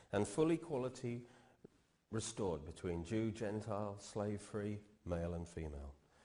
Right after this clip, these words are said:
That's what Galatians three twenty-six says. "We're all sons of God through faith in Christ."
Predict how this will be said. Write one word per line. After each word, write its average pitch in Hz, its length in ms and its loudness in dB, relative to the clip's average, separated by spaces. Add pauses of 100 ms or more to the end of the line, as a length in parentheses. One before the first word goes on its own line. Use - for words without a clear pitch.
(160)
That's 220 180 2
what 113 160 0
Galatians 110 420 4
three 131 200 0
twenty-six 147 580 -6
says. 78 340 -4 (360)
"We're 135 240 10
all 220 140 12
sons 160 320 8
of 110 120 2
God 135 240 6
through 113 200 2
faith 117 340 2
in 98 140 2
Christ." 120 500 0